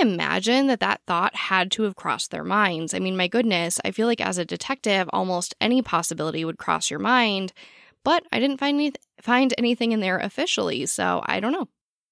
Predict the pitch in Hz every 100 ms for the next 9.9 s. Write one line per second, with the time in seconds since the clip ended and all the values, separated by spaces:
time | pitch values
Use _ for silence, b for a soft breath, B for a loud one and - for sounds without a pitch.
0 | _ _ _ 220 196 - 294 339 269 190
1 | 185 208 190 190 190 202 226 226 202 185
2 | 175 180 160 175 247 254 262 262 240 -
3 | 185 - - - 175 233 - 240 233 220
4 | - 185 180 175 175 185 b b b _
5 | 190 196 165 - - - 175 208 214 196
6 | 185 170 170 180 165 160 - 143 170 160
7 | 160 160 - 180 160 143 - - 190 170
8 | 143 - 185 - 175 165 143 135 190 208
9 | - - 262 - 190 190 185 185